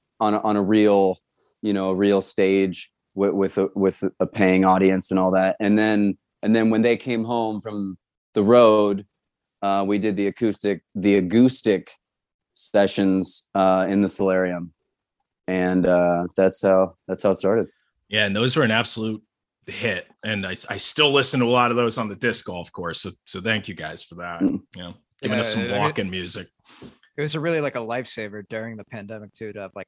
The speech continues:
Speaker 3: constant live, like, you were looking forward to it. I think it was, was it once a week or close to once a week? Those were coming out fairly,
Speaker 1: Yeah, may-
Speaker 3: maybe every other week.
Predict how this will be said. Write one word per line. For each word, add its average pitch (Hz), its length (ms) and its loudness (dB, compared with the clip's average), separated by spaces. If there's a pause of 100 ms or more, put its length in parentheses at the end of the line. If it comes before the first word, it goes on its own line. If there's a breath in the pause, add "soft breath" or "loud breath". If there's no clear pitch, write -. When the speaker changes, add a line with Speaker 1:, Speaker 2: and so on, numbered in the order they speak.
Speaker 3:
constant 107 800 -12 (160)
live, 107 480 -12
like, 107 200 -12
you 127 80 -12
were 131 80 -10
looking 139 280 -10
forward 123 340 -6
to 123 100 -12
it. 107 60 -10
I 120 80 -10
think 233 200 -10
it 302 80 -10
was, 208 440 -4 (360)
was 147 120 -8
it 160 80 -6
once 175 300 -6
a 202 60 -6
week 170 340 -10
or 120 160 -8
close 147 340 -10
to 180 420 -10 (100)
once 151 260 -10
a 156 60 -10
week? 147 340 -10
Those 143 180 -12
were 143 80 -14
coming 139 280 -10
out 151 300 -8 (600)
fairly, 220 460 -4
Speaker 1:
Yeah, 180 180 8
may- 147 120 8
Speaker 3:
maybe 156 160 4
every 151 240 -8
other 175 160 -6
week. 180 200 -6